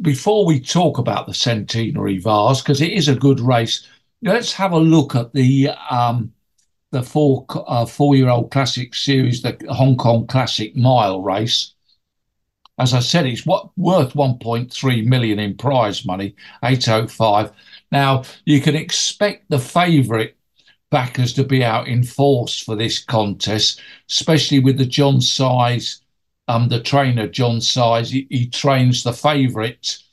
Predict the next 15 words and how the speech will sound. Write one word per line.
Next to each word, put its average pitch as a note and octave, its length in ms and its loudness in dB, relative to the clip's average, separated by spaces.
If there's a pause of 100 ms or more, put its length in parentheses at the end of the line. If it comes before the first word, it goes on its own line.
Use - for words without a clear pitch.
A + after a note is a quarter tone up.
(240)
Helios B2+ 580 4
Express. C3 580 -2
Now, A2 140 -2
Size C#3+ 680 0 (280)
is C3 180 -2
seeking C#3+ 480 0
his C3 200 0
fourth D#3+ 500 0
win D#3+ 220 0
in B2+ 180 2
this - 300 -6
race, A2+ 500 -2 (880)
and C3+ 140 2
you C3+ 120 6
can, B2+ 380 0